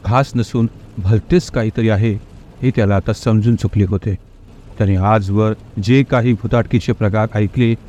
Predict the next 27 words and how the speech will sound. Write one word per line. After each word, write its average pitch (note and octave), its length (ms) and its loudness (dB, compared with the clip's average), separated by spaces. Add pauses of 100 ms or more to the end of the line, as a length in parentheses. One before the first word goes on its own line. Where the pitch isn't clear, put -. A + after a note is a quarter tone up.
(260)
किंवा A#2+ 360 2 (280)
चित्रपटामध्ये A2 680 2
पाहिलेले G#2 440 0
होते, A2 320 0 (500)
ते B2+ 60 -2 (100)
एक F3 200 4 (120)
एक D#3+ 200 2
करून A#2 300 2
त्याला G#2 220 2
आठवू G2+ 320 0
लागले F2+ 280 0 (500)
आणि G#2 160 4
तो - 140 0
आता G#2 220 2
मनातल्या G2+ 460 2
मनात G2 300 2 (400)
देवाचा G#2+ 380 4
धावा G#2+ 340 -2
करू G2 200 -2
लागला. F#2 300 -2 (960)
दरम्यान B2 400 2 (300)
बाहेर C3+ 260 2
पावसाचा B2 480 -2
जोर G#2+ 300 -2 (360)
जास्त C3+ 260 -2
वाढला G2 360 0
होता. F2+ 280 -4